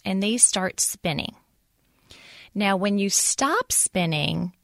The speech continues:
you still feel like you're spinning because the fluid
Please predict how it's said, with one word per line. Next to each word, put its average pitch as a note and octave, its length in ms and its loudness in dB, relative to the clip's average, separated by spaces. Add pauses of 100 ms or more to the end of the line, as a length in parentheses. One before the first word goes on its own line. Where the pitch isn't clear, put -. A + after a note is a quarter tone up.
(200)
you G#3 160 2
still C4+ 480 4
feel G3+ 440 0
like E3+ 300 -2
you're F3 100 -2
spinning F#3 800 0 (400)
because G#3+ 340 -4
the G#3 140 -2
fluid A#3+ 640 2